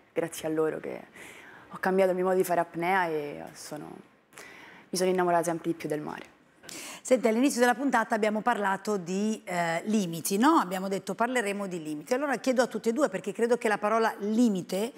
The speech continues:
Speaker 2: per voi, come per chi scala le montagne, faccio l'esempio di Hervé Barmas, che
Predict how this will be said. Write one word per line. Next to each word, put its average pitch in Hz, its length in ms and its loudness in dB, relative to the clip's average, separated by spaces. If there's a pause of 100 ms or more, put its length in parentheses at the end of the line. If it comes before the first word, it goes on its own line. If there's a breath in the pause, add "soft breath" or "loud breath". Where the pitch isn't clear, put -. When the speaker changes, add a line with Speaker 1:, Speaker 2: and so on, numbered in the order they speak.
(340 loud breath)
Speaker 2:
per 226 260 4
voi, 202 520 4
come 269 240 0
per 202 180 -2
chi 190 140 -4
scala 208 340 2
le 175 80 -4
montagne, 165 640 -4
faccio - 320 -8
l'esempio 165 320 -2
di 170 60 -2
Hervé 165 240 -2
Barmas, 175 440 0
che 160 200 -6